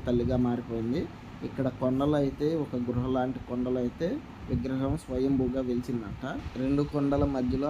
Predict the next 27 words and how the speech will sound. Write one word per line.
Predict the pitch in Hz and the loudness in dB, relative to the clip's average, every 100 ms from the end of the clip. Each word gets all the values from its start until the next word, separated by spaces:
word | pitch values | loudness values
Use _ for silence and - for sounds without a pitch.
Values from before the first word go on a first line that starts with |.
| 139 | 2
అమ్మవారు | 127 131 123 123 | 2 2 2 0
అయితే | - 143 247 - - - - | 0 0 0 -4 -12 -14 -10
విగ్రహం | 131 120 131 135 135 | -4 0 2 2 2
అయితే | 123 139 131 | 0 0 2
వెలిసింది | 123 123 123 123 123 151 | 2 2 0 2 2 0
స్వయంభూగా. | 127 123 123 113 123 269 392 - - - - 123 | 2 2 2 0 0 -2 -4 -12 -12 -12 -10 -8
ఇక్కడ | - 135 135 | -2 0 0
ఒక | 131 131 | -2 -4
కొండ | 135 127 | 0 2
మీద | 143 147 143 139 | 4 4 4 2
నుంచి | 135 147 139 | 0 0 0
ఎప్పుడు | - 143 | 0 2
వాటర్ | 135 127 127 127 | 2 2 0 -4
అయితే | 123 147 131 | -4 -6 -4
జలపాతం | 127 123 123 135 127 | -4 -2 -4 -6 -6
పారుతూ | 120 120 - 127 123 | -6 -4 -2 0 2
ఉండిద్ది. | 113 107 127 294 - - - - - - - 135 | 0 -2 -4 -4 -6 -10 -12 -16 -16 -10 2 4
ఈ | 139 127 | 6 6
జలపాతంతోనే | 139 143 151 147 147 139 139 143 214 | 4 4 4 2 2 2 2 2 0
ఇక్కడ | 156 139 131 | -2 0 0
వాళ్ళందరూ | 131 135 135 135 131 147 202 180 - - - 117 | 2 2 2 2 0 0 0 0 -2 -6 -6 0
వాటర్ | 127 131 139 | 2 2 0
తాగటానికైనా | 147 139 135 135 135 135 131 143 135 | 2 4 2 0 0 2 2 4 4
దేనికైనా | 135 135 131 131 143 | 4 2 0 0 2
యూజ్ | 165 135 135 127 | 2 2 2 0
చేసుకోవాలి. | 123 - 110 113 123 214 - - - - - - - - - 127 | -2 -2 -2 0 2 2 0 -6 -16 -16 -16 -16 -16 -14 -6 -4
ఇక్కడ | 127 | 0